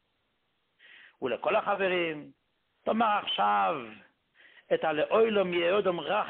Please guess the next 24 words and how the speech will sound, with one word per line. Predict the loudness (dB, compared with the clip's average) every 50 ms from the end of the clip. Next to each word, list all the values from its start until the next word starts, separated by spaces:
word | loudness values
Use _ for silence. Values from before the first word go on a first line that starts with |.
| -6 -6
כקנה | -6 -6 -4 -4 -6 -2 -2 0 2 2 2 0 0 -4
ואל | -6 -4 -2 -2 0 0 0
יהי | 0 2 2 0 0
קשה | -2 -4 -4 -2 -2 -4
כארז, | -4 -4 -8 -6 -2 0 0 2 2 2 0 0 -4 -8 -14 _ _ _ _ _ _ _ -20 -20 -20 -20 _ _ -10
ואז | -8 -6 -4 -2 0 0 0 0 0 -2 -2 -4 -8 -14 _
תזכה | -8 -8 -6 -6 -8 -12 -6 -2 2 2 4 4
לברכות | 4 2 0 0 0 -2 -2 -2 0 2 4 4 4 2
שהסבא | 0 0 0 0 0 -4 -6 -4 -2 -2 0 0 -2 -2
שלך | -2 -4 -4 -2
רב | -2 -2 -2 -2 -2 -2 -4 -4
שמיל | -2 0 2 2 2 2
בירך | 2 0 0 2 0 0 0
אותך | 0 0 2 2 0 2 2
בליל | 2 2 4 4
הבר | 2 2 2 0 0
מצווה, | -2 -6 -8 -10 -4 0 0 2 2 0 -2 -4 -8 -14 -18 -20 -18 -20 -8 -2
שהוא | 2 2 4 4 4
בטוח | 2 2 0 0 0 2 4 4 4 4
שבזכות | 0 -4 -4 -4 -4 -4 -4 -2 -2 -2 0 2
זה | 0 0
תצליח | 0 0 -2 -4 -4 -2 2 2 2 2 2 0
ברוחניות | 0 0 0 0 0 -4 -2 -2 -2 -2 0
ובגשמיות." | -2 0 0 0 -2 -2 -4 -6 -4 -2 0 0 0 0 0 -2 -6